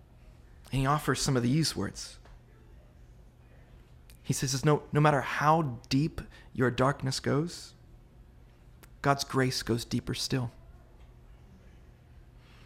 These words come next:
No matter how deep your sorrows and ills take you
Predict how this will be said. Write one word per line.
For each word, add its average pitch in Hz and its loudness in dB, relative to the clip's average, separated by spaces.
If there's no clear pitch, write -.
No 139 6
matter 147 10
how 156 6
deep 135 0
your 123 -2
sorrows 165 4
and 120 -2
ills 156 2
take - -2
you 170 0